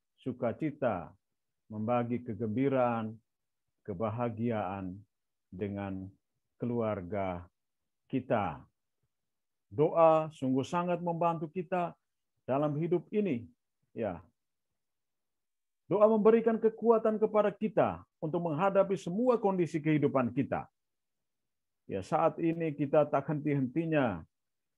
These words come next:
selalu mendaraskan doa bagi keluarga kita,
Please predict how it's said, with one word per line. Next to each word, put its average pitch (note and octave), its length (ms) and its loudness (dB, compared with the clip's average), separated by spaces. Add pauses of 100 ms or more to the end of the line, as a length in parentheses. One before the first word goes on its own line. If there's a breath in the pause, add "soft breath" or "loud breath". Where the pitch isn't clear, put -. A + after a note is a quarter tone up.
(240)
selalu C3 880 0 (720)
mendaraskan A2 1120 0 (480)
doa F#2+ 540 -4 (160)
bagi G2 240 -6
keluarga C3+ 420 2
kita, C#3 560 -4